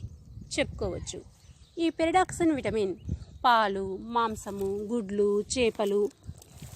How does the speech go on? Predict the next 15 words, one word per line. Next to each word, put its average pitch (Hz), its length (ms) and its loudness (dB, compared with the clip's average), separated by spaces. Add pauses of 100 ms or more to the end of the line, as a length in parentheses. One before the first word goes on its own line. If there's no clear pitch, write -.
(120)
కాలేయము, 220 760 2
కూరగాయలు, 214 760 -4 (500)
నూనె 277 260 2
గింజలు, 202 640 -4
తృణధాన్యాల్లో 247 960 0 (580)
లభిస్తూ 262 500 0
ఉంటుంది. 185 480 -8 (540)
ఈ 311 140 0
బీ 302 260 2
సిక్స్ - 340 -6
విటమిన్ 214 440 -2 (440)
లోపించటం 240 640 -4
వలన 190 400 -4 (480)
మనకు 220 500 -2 (160)
రక్తహీనత 233 720 -4